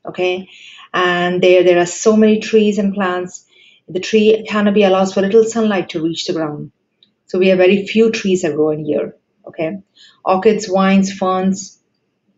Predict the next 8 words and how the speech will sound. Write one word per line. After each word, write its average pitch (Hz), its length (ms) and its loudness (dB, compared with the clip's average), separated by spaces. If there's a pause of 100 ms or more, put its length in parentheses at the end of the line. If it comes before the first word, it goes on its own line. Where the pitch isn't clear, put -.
(320)
mosses, 185 400 -2
and 170 140 -4
plants 147 580 -10 (800)
are 180 160 0
the 185 200 2
predominant, 180 920 -4 (200)
um, 160 840 -6 (840)
uh, 165 340 0